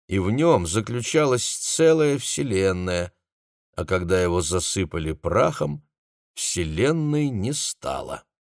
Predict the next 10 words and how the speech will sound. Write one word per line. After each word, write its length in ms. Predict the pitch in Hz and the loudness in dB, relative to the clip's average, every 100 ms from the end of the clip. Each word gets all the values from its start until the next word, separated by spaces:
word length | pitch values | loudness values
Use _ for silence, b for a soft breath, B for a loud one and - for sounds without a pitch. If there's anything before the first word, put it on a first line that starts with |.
| _ _ _ _ _ | _ _ _ _ _
Утром 460 | 107 135 135 123 107 | -4 -2 2 2 2
Игнатьева 760 | 85 87 110 113 - 104 101 104 | 0 2 2 0 -4 -6 -4 -4
хоронили. 880 | - 107 92 76 78 76 73 73 - _ _ _ _ _ _ _ _ | -2 0 0 -2 -6 -6 -6 -8 -12 _ _ _ _ _ _ _ _
День 300 | 76 107 107 | -4 0 0
был 200 | 87 90 | 2 0
мглистый, 720 | 85 87 82 113 147 - 90 | 0 -2 -2 -2 -4 -6 -8
холодный, 600 | 85 78 82 120 98 69 - | -8 -6 -2 -2 -4 -8 -8
совсем 580 | - 85 - 67 62 | -6 -6 -4 -4 -4
уже 220 | 69 80 87 | -4 -4 -4
предзимний. 920 | 92 87 76 78 101 110 85 65 | -4 -6 -6 -4 -4 -4 -6 -10